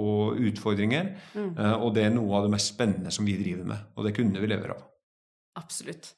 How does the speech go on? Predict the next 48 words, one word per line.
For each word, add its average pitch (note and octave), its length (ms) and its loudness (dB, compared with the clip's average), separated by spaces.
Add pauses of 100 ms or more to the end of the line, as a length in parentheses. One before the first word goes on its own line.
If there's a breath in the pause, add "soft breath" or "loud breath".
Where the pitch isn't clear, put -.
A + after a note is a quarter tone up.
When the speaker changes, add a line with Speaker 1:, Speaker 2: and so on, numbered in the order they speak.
(400)
Speaker 2:
Ja, F#3 60 0
men A3 200 2
veldig G#3 200 0
spennende. F3+ 460 0 (840)
Og F#3+ 100 2
hvis B3+ 240 -2
du C4+ 60 -2 (100)
kjenner B3+ 240 2
at - 60 -4
dette G3+ 180 2
her G3+ 480 4
trigger G3+ 320 0
deg, G#3 300 4
og, G3+ 180 8
eh, F#3+ 320 4
du F#3+ 80 0
ønsker A3+ 380 0
å E3+ 100 -4
finne G#3 240 2
ut F3 100 -2
mer F#3+ 220 2
om E3 60 0
stillingen, F3 420 -2
så A3 80 -4
kan G#3+ 120 2
du G3+ 60 4
lese G#3 300 2
mer E3 240 2
på E3+ 160 0
hamnøy F3+ 240 2
dot D#3 140 -2
N F#3 180 2
O. G#3+ 140 2 (400 loud breath)
Eh, G#3 240 4
og - 100 2
besøk C4 320 2
gjerne C4 300 6
også G3+ 100 4
hjemmesidene F#3 560 2
til F#3+ 160 2
Onitio F#3 680 2
på A#3 140 2
onitio G3+ 320 0
dot F3 180 -4
com A#3 280 4 (140)
for A#3+ 120 -6
å A3+ 60 2
lese A3 180 0